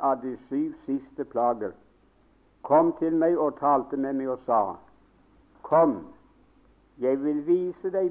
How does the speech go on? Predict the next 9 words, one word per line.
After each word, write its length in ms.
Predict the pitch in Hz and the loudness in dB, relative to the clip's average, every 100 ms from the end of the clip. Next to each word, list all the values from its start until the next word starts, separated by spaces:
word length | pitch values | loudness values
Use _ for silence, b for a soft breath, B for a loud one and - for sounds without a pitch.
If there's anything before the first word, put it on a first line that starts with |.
| 135 | -4
bruden, 640 | 127 160 165 147 101 78 - _ - - - _ _ _ _ _ _ _ _ _ _ - | -4 -2 -2 -6 -12 -18 -20 _ -20 -20 -20 _ _ _ _ _ _ _ _ _ _ -18
Lammets 840 | 101 123 151 160 147 131 123 - _ _ _ _ _ | -2 4 4 2 -2 -4 -8 -18 _ _ _ _ _
hustru." 540 | 127 120 - 101 87 - _ _ _ _ _ _ _ _ _ _ _ _ _ _ _ _ b b b _ _ - | -4 -4 -12 -12 -12 -14 _ _ _ _ _ _ _ _ _ _ _ _ _ _ _ _ b b b _ _ -10
I 80 | 131 | -4
kapittel 840 | 139 131 - 190 - 180 180 180 - | 0 0 0 -4 -2 -2 -2 -4 -8
nitten, 520 | 127 175 180 - 147 | 0 2 0 -4 -2
der 140 | 143 143 | 0 0
leser 400 | 147 143 - 127 | 0 -2 -4 -8
vi 120 | 156 | -4